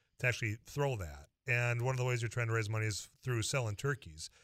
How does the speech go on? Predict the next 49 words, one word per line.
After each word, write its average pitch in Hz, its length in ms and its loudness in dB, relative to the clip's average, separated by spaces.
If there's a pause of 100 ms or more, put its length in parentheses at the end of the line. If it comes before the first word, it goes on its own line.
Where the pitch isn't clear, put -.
(300)
We 147 40 6
have 165 100 4
a 143 40 4
Spencer 156 460 2
Wirt, 143 260 2
the 131 60 0
Meat 147 260 2
Dude 147 220 2
segment. 151 360 2
Spencer 139 320 -2
Wirt 139 220 2
used 131 140 -2
to 135 60 -2
work 127 160 0
at 120 60 -2
the 113 60 -2
Meat 139 220 2
Lab, 110 340 2 (340)
and 127 80 2
I 127 40 4
threw 156 240 4
out 139 180 2
there 135 100 2
the 117 120 4
whole 113 400 2 (180)
process 131 420 0
you 113 80 -2
guys 98 280 2
do 117 340 2
through 147 380 0
them 98 340 0 (280)
for 127 80 0
these 110 160 2
turkeys. 107 480 0
Walk 160 260 2
us 151 200 0
through 135 240 0
that 95 240 0
for, 113 280 0 (300)
for 131 60 -4
those 151 160 2
that 156 80 2
are 135 60 0
just 135 260 0
tuning 131 220 2
in 123 100 0
saying, 123 220 0
"Hey, 147 120 2
look, 120 260 0